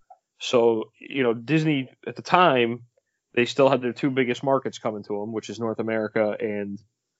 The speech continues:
uh, United Kingdom. And now they lost United Kingdom.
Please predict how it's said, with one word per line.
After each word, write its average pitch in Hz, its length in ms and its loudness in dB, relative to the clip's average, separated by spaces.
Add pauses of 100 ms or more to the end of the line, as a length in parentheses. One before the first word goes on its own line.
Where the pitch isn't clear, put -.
(180)
uh, 95 300 0 (100)
United 117 340 2
Kingdom. 120 400 2 (420)
And 117 120 0
now 113 160 4
they 117 100 10
lost 113 360 2
United 107 320 -4
Kingdom. - 360 -8